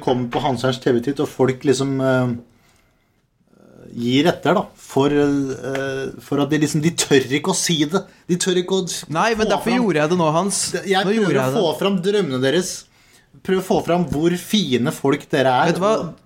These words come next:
Speaker 2: Drø-, drømmen min er å jobbe for Michael Bay. Michael Bay er sjefen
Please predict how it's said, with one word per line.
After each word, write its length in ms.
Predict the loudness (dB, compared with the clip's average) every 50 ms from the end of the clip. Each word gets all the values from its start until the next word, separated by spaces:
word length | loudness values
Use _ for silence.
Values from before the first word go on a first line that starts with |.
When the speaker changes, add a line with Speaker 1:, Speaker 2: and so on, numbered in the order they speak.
| _ _ _ _ -12
Speaker 2:
Drø-, 340 | -6 -2 0 0 0 0
drømmen 320 | 0 0 0 0 2 2 2
min 160 | 2 0 0
er 240 | 0 2 2 2 2
å 80 | 2
jobbe 360 | 2 0 0 -2 -2 -2 -2 -2
for 160 | 0 2 2 4
Michael 320 | 4 2 2 0 0 0
Bay. 160 | 2 2 0 -2 -4
Michael 360 | -4 -2 0 0 0 0 0 0
Bay 220 | 2 2 2 0 0
er 340 | 0 0 2 2 2 0
sjefen 460 | 0 0 0 0 0 0 -2 -2 -4